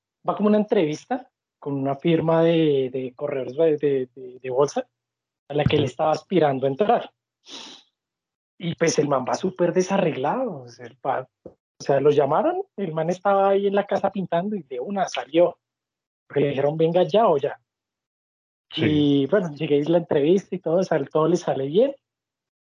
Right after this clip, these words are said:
Speaker 1: Y uno de los ejecutivos le dice algo como, "¿Qué diría si un hombre que viene así con una camisa toda vuelta a nada, viene desarreglado y esto le dan un puesto en una de las más importantes empresas de, de, del sector?".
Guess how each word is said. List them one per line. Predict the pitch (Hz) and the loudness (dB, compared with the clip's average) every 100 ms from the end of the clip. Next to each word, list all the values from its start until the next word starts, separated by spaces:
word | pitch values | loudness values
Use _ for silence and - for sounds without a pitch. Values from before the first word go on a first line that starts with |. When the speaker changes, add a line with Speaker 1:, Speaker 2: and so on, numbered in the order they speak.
| _ _ _ - | _ _ _ -2
Speaker 1:
Y | 185 | 2
uno | 175 | 2
de | 190 | 2
los | 202 214 | 2 0
ejecutivos | 185 196 - 143 147 | -2 -4 -2 0 2
le | 175 | 4
dice | 147 123 143 | 4 2 0
algo | 151 160 | 0 0
como, | 170 165 151 123 _ _ _ _ _ _ _ _ _ - | 0 0 0 -4 _ _ _ _ _ _ _ _ _ 0
"¿Qué | 196 | 2
diría | 226 226 226 226 | 4 4 4 4
si | - 208 | 2 0
un | 180 | 2
hombre | 180 202 196 | 2 2 2
que | 208 | 2
viene | 170 143 147 | 2 0 -4
así | 165 - 185 - | -8 -8 -8 -8
con | 185 | -8
una | 180 170 170 165 170 | -6 -4 -6 -6 -2
camisa | 196 160 147 - | -2 -2 -4 -10
toda | - 170 | -4 0
vuelta | 165 165 151 143 | 2 0 -2 -8
a | 131 | -6
nada, | 139 165 165 | -4 -2 0
viene | 156 151 156 156 | 0 -2 -2 -4
desarreglado | 147 165 139 123 147 160 160 | 0 2 2 2 2 4 4
y | 156 | 2
esto | - 170 | -2 0
le | 160 | 2
dan | 127 123 | 2 0
un | 147 135 _ | -6 -8 _
puesto | 170 156 - - _ _ _ _ - | 0 0 -2 -20 _ _ _ _ -6
en | 143 | 0
una | 156 | 2
de | 160 | 2
las | 147 | 2
más | 135 156 | 0 -4
importantes | 151 160 143 127 - - | -2 -2 -2 -4 -8 -18
empresas | 143 - 147 139 165 - _ _ | -18 -6 -4 -4 -6 -10 _ _
de, | 127 147 139 127 117 117 _ _ _ _ _ _ _ | -4 0 2 0 -4 -12 _ _ _ _ _ _ _
de, | - 147 | 0 2
del | 143 151 | 2 0
sector?". | - - 196 185 | -4 0 2 2